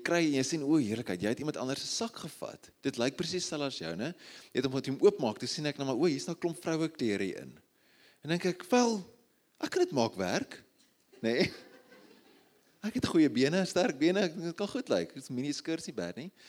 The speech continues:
Maar ons lewe so. Ons lewe uit verkeerde sak uit. Jy,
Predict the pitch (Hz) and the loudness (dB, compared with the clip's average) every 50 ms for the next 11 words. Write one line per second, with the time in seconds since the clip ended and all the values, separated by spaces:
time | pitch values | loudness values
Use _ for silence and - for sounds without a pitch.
0 | - - - - - - - - _ - 226 277 277 - 220 226 262 285 302 277 | -20 -20 -20 -20 -20 -20 -20 -20 _ 2 2 4 4 2 0 2 4 4 4 2
1 | 254 - - - 110 87 73 73 73 - - - _ - 220 - 247 254 269 269 | 0 -2 -2 0 0 0 -2 -2 -6 -10 -14 -18 _ -6 -6 -4 -2 -2 0 0
2 | 269 269 262 - 262 262 - 269 269 247 - - - - 277 254 - - - 80 | 0 -2 -2 -4 -6 -6 -4 -4 -2 -2 -4 -6 -6 -4 -4 -6 -6 -8 -8 -8
3 | 73 67 64 - - - _ _ _ - - - - - - _ - 220 226 | -8 -8 -12 -16 -20 -20 _ _ _ -20 -20 -20 -20 -20 -18 _ -2 -2 -2